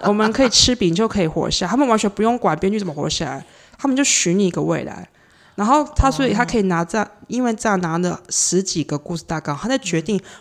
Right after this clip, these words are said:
Speaker 1: 我要挑谁呢？
Speaker 2: 要选哪一个？
Speaker 1: 对。
Speaker 2: 哎，不是呢，以前不是都有投稿干嘛的？好歹那也有稿费，一个字三块钱、五块钱之类的啊。
Speaker 1: 可是我们就不是那样子的啊。
Speaker 2: 说好，那我们就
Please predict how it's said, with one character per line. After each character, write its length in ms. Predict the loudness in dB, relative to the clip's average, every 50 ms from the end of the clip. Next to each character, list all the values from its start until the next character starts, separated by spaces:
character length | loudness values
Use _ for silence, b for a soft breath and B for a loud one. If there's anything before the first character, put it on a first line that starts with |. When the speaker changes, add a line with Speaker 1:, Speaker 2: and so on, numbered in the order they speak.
| B -2
Speaker 1:
我 180 | -2 -2 -2 -4
要 200 | -6 -6 -6 -6
挑 260 | -8 -10 -10 -10 -8
谁 140 | -8 -8 -8
呢？ 40 |
Speaker 2:
要 80 | -6 -6
选 200 | -4 -4 -2 -2
哪 160 | -2 -2 -2
一 80 | -2 -2 -4 -4
个？ 180 | -6 -8 -8 -8 -8
Speaker 1:
对。 320 | -6 -6 -6 -8 -10 -12 B B B B B B
Speaker 2:
哎， 120 | -8 -6
不 140 | -6 -6 -8
是 160 | -8 -8 -8
呢， 100 | -8 -6 -6 -6 -8 b b b b b b -10
以 100 | -8 -4
前 240 | -2 -2 -2 -2
不 140 | 0 -2 -2
是 160 | -2 -2 -2
都 160 | -2 0 0 0
有 100 | 0 0
投 220 | 0 0 -2 0
稿 180 | 0 0 -2 -4
干 200 | -4 -6 -8 -8
嘛 200 | -8 -10 -12 -12
的？ 240 | -10 -10 -12 -12 -14 _ _
好 180 | -6 -4 -4
歹 220 | -2 -2 -2 -2 0
那 180 | 0 -2 -2
也 100 | 0 0
有 140 | 0 0 0
稿 220 | 0 -2 -6 -6 -6
费， 240 | -4 -2 -2 0
一 100 | 0 -2
个 160 | -2 -2 -2 -2
字 240 | -2 -4 -8 -6
三 240 | -4 -4 -4 -4 -4
块 180 | -4 -4 -4 -4
钱、 240 | -4 -6 -8 -10 -10
五 120 | -10 -12
块 200 | -6 -4 -2 -2
钱 160 | -2 -4 -8 -12
之 60 | -10
类 0 |
的 40 | -4
啊。 40 | -2
Speaker 1:
可 80 | -2
是 120 | 0 2 2
我 80 | 2
们 160 | 4 4 2 2
就 140 | 2 0
不 120 | 0 -2 -4
是 180 | -4 -2 0
那 100 | 0 2
样 180 | 2 0 0 -2
子 100 | -6 -10 -12
的 100 | -12 -10
啊。 240 | -10 -10 -10 -12 -12 -12 -14 -16 b b b b b b b b b
Speaker 2:
说 160 | -14 -12 -12 -12
好， 240 | -12 -12 -14 -14 b b b b
那 140 | -2 0 0 0
我 200 | 0 0 -2 -2
们 220 | -4 -4 -6 -4
就 200 | -2 0 0 0